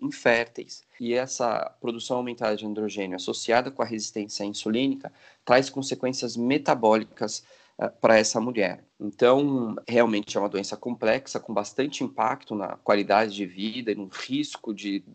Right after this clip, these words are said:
ah, doenças associadas pra essas mulheres, que precisa ser, eh, sempre cuidado e avaliado da melhor forma.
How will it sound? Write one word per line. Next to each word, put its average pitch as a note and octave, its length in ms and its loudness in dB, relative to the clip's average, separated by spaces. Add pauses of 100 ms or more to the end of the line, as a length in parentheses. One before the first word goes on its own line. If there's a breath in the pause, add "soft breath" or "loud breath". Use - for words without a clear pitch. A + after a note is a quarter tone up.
(240)
ah, F#2+ 340 -6
doenças G#2+ 400 2
associadas F#2+ 560 0
pra G#2 120 2
essas A#2 200 -4
mulheres, C3+ 400 -2 (380 loud breath)
que E3 120 0
precisa D3+ 420 0
ser, D3+ 440 2 (140)
eh, G#2+ 160 4
sempre - 420 2
cuidado A#2+ 580 4
e A#2+ 80 0
avaliado A#2 480 0
da A2 140 0
melhor A2 300 0
forma. - 400 0